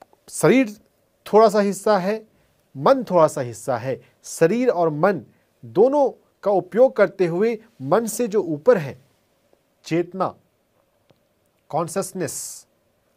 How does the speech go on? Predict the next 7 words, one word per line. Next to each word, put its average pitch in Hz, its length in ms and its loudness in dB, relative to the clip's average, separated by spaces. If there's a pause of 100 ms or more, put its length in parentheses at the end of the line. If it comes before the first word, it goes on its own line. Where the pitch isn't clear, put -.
(120)
आत्मा, 165 480 -4 (1300)
उसके 208 280 -8
तल 170 240 -2
पर 190 280 -4 (220)
अपने 147 300 -10
आप 127 260 -10
को 190 360 -2